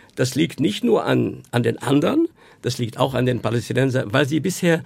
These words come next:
keine gute Führung, äh, hatten. Denken Sie auch an die aktuelle Lage. Es hätte ja spätestens zweitausendzehn gewählt werden sollen. Aber beide sitzen, die Hamas in Gaza, Fatah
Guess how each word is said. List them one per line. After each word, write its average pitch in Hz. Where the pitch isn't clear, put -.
keine 123
gute 127
Führung, 113
äh, -
hatten. 143
Denken 120
Sie 110
auch 110
an 113
die 104
aktuelle 113
Lage. 165
Es -
hätte 160
ja 135
spätestens 160
zweitausendzehn 135
gewählt 127
werden 139
sollen. 135
Aber 131
beide 156
sitzen, 160
die 127
Hamas 127
in 120
Gaza, 156
Fatah 135